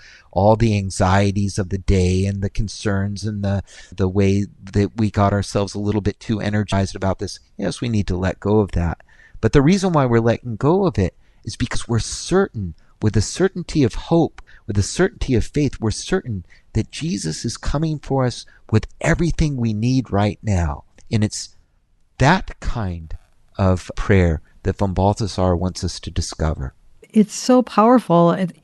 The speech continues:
Speaker 2: in his writings. And I have to admit, there was one section I read that it so echoed Teresa of Avila,
Speaker 1: Mm.
Speaker 2: echoes Ignatius in his colloquy. I mean, it, it's such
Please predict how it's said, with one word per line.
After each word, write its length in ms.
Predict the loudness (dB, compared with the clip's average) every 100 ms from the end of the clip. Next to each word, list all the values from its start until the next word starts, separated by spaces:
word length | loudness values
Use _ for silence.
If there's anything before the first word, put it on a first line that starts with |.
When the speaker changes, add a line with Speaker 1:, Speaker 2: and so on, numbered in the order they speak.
| _ _
Speaker 2:
in 140 | 4 6
his 260 | 8 6
writings. 480 | 4 6 6 4 2 0
And 100 | 2
I 120 | 4
have 280 | 4 4 4
to 80 | 6
admit, 440 | 6 8 6 6
there 140 | 6 6
was 160 | 6
one 180 | 6 6
section 460 | 6 -2 -2 0 2
I 100 | 2
read 320 | 4 4 4 _
that 300 | 2 2 0 -8 -20 -8
it 260 | -2 -2 -2
so 300 | -4 0 2 0
echoed 640 | 0 0 0 0 0 -2 -6 -12 _
Teresa 440 | -6 0 0 2 2
of 80 | 4
Avila, 500 | 4 4 2 0 -8 _ _ _
Speaker 1:
Mm. 80 | -2
Speaker 2:
echoes 500 | 0 2 4 4 2 -4 -8
Ignatius 720 | 0 4 6 4 2 -4 -4
in 100 | -4
his 100 | -6
colloquy. 720 | -4 -2 -2 -4 -4 -4 -4
I 60 | -2
mean, 160 | 2 2
it, 240 | 0 -4 -6
it's 160 | -4
such 340 | 0 -2 -2